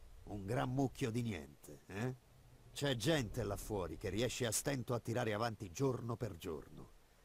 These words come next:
lottando per sopravvivere e per costruire qualcosa di ciò che ha lasciato.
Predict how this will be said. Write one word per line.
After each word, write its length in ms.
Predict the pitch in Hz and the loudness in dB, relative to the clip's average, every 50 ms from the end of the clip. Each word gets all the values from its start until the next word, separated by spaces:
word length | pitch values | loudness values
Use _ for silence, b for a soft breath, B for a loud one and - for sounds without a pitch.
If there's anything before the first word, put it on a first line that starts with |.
| - - - | -20 -16 -8
lottando 560 | - 110 110 - - - 151 135 123 120 123 | -4 -4 -4 -2 -2 0 0 0 2 2 2
per 160 | 110 - 110 - | 2 2 0 0
sopravvivere 760 | - 131 117 120 110 104 95 104 143 147 117 117 123 113 107 | 0 -2 0 0 -2 0 2 4 4 4 4 4 2 2 0
e 40 | 104 | -2
per 180 | - 113 - | -2 -4 -4
costruire 520 | - 113 98 - - 113 113 117 117 104 98 | -4 -4 -6 -4 -2 -2 0 2 2 0 0
qualcosa 580 | - 95 90 - - 127 110 107 101 92 95 | 0 -2 -4 -2 -2 0 0 0 0 0 -2
di 120 | 95 95 90 | -4 -4 -4
ciò 180 | - 117 95 | -4 -4 -4
che 160 | - - 98 | -4 -2 -2
ha 60 | 87 90 | -2 -2
lasciato. 640 | 95 90 85 - - - 76 71 - - - - | -2 -2 -4 -4 -6 -6 -6 -6 -8 -10 -14 -18